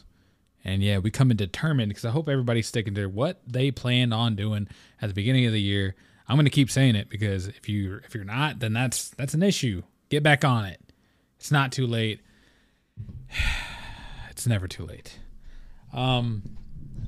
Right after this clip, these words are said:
yes, I'm coming in corny as shit. I don't care. My life is in shambles now. Uh, Xbox owns Activision. No, I'm just joking. Uh, <laughs> no, uh, you know what? Life is going good. I, I have no complaints. I'm just chilling,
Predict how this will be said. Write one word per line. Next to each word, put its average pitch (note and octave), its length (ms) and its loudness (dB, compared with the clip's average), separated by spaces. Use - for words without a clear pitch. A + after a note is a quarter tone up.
yes, C#3+ 280 8
I'm B2 100 2
coming C3 220 4
in A2+ 100 4
corny A#2+ 320 2
as G#2 80 0
shit. C#3+ 320 2
I F#3+ 60 0
don't D#3+ 200 6
care. E3+ 460 4
My D3+ 120 0
life E3+ 260 6
is D3+ 80 6
in C#3+ 100 6
shambles C3+ 520 6
now. F#2+ 320 -2
Uh, G#2+ 480 0
Xbox C#3 440 2
owns C#3+ 140 6
Activision. G#2+ 520 2
No, A2 100 2
I'm G#2+ 80 0
just - 100 -12
joking. G2+ 240 -8
Uh, C3 280 6
<laughs> E3+ 100 12
no, D#3 200 8
uh, D#3 400 8
you D#3 180 6
know A3 120 8
what? A3+ 240 6
Life E3+ 200 6
is D#3 80 4
going D3 260 6
good. A2+ 300 0
I, C3+ 60 0
I C#3 40 4
have C#3+ 320 6
no C3+ 120 6
complaints. G#2+ 560 -4
I'm B2 140 0
just B2+ 180 0
chilling, C#3+ 460 4